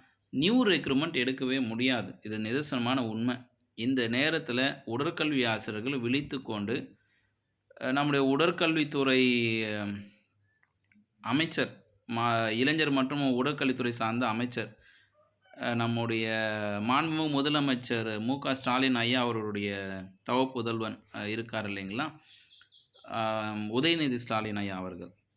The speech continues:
அவரை போய் அணுகி இதற்கு தெளிவான தீர்வை நீங்க கேட்டு வாங்கிட்டீங்கன்னா ரொம்ப சிறப்பு. யார் இது கேட்கன்னா, கவர்மெண்ட் ஸ்கூல்ல இருக்கிற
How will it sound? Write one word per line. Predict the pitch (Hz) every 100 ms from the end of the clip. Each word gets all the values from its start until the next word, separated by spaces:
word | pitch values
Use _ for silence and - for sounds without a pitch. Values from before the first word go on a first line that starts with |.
| _ -
அவரை | 104 120 156 165 151 131
போய் | 131 165
அணுகி | 147 123 143 147 151 139 - -
இதற்கு | 120 117 110 120
தெளிவான | 110 120 139 147 160 165
தீர்வை | 151 139 147 147
நீங்க | 139 123 117
கேட்டு | 104 123 139 131 110
வாங்கிட்டீங்கன்னா | 123 135 127 123 123 139 190 202 _ _ _ _ _ _ _ _ _ - -
ரொம்ப | 131 151
சிறப்பு. | - 123 131 101 90 _ _
யார் | 110 110 139 185
இது | 165 143
கேட்கன்னா, | 143 143 143 156 143
கவர்மெண்ட் | 120 139 175 180 180 -
ஸ்கூல்ல | 160 156
இருக்கிற | 151 143 151